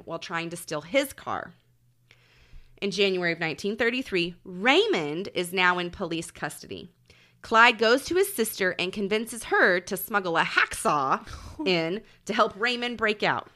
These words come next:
Speaker 2: Oh, man.
Speaker 1: Now, what Clyde didn't know was that the police were actually hiding inside of his sister's home, waiting to ambush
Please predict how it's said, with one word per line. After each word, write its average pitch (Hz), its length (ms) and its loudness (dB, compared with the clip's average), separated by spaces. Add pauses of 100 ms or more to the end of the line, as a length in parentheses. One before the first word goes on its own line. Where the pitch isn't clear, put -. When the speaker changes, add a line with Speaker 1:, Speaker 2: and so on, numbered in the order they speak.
(420)
Speaker 2:
Oh, 240 340 -10
man. 214 480 -16
Speaker 1:
Now, 247 180 8
what 262 160 2
Clyde 330 360 4
didn't 240 260 0
know 185 160 4
was 185 140 2
that 175 160 0
the 170 80 -4
police 190 400 -2
were 175 140 -2
actually 170 480 -2
hiding 180 540 0
inside 170 540 -2
of 165 140 -4
his 170 160 -6
sister's 165 500 -6
home, 170 480 -6 (380)
waiting 202 540 0
to 190 260 -4
ambush 185 580 -2